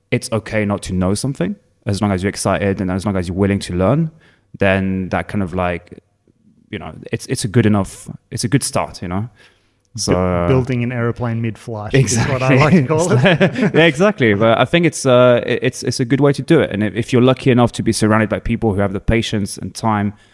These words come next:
Speaker 1: and also to be in a, in a business that allows that kind of, like, uh,
Speaker 2: Mistakes.
Speaker 1: uh, mistakes and also allows the time and structure to, uh, to learn and to, to teach, then I think it's the best way to learn, especially when you're a business owner and that you wanna mold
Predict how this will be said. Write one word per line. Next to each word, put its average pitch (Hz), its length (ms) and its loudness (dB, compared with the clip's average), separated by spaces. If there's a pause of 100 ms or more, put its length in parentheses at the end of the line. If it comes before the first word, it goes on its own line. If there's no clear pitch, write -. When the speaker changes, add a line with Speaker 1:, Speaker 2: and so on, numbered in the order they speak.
(360)
Speaker 1:
and 117 120 0
also 127 220 2
to - 120 -6
be 120 260 2
in 107 140 2
a, 101 120 2
in 104 120 0
a 101 60 2
business 107 440 0
that - 160 -6
allows 101 640 0
that 101 140 -6
kind 104 140 -4
of, 90 100 -6
like, 95 360 -2 (720)
uh, 95 100 0
Speaker 2:
Mistakes. 92 520 0
Speaker 1:
uh, 98 260 2 (100)
mistakes 123 600 2
and 113 100 -2
also 110 260 0
allows 113 260 2
the 101 60 -10
time 127 420 2
and 107 120 -4
structure 120 480 -2
to, 95 520 -4
uh, - 60 -10
to - 160 -8
learn 104 380 2
and 92 160 -6
to, 90 380 -6
to 95 160 -10
teach, - 560 -10 (580)
then 95 160 0
I 90 40 -2
think 92 180 -6
it's 98 100 -10
the - 100 -4
best 87 220 -6
way 92 120 -4
to - 120 -12
learn, 92 200 -2
especially 92 500 -6
when 87 200 -6
you're 87 300 -6
a 92 80 -10
business 101 400 -6
owner 95 240 -6
and 87 100 -6
that 87 80 -6
you 90 100 -8
wanna 90 180 -4
mold 92 500 -2